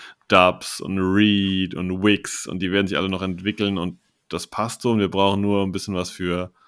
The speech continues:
ja, am Ende der Depth Chart, also auf Position fünf, sechs, sieben oder, ähm, darf es für dich ein bisschen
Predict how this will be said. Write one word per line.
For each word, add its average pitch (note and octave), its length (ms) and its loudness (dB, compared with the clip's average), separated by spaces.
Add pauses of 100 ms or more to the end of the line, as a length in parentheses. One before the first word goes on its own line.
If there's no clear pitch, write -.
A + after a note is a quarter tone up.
(260)
ja, F2 320 4
am F2 240 -6
Ende A2 240 6
der C3 140 6
Depth A#2 340 2
Chart, A2+ 300 0
also F2+ 180 -2
auf F2 180 0
Position F2+ 440 -6
fünf, G2 260 -8
sechs, F2 240 -4
sieben D#3+ 460 -2
oder, A2 720 4
ähm, F#2+ 580 -2
darf F#2+ 200 2
es - 80 -10
für F#2+ 80 -4
dich A2+ 180 0
ein C#3+ 80 -4
bisschen B2 400 -2